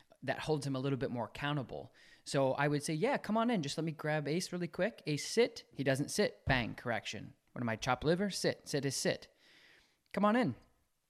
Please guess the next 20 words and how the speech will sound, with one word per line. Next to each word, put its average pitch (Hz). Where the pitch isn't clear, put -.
And 160
then 165
he 160
comes 156
in, 156
and 151
then 135
you 147
can 131
follow 131
him 139
around 131
a 131
little 127
bit, 131
give 127
Ace 135
a 127
little 131
break, 120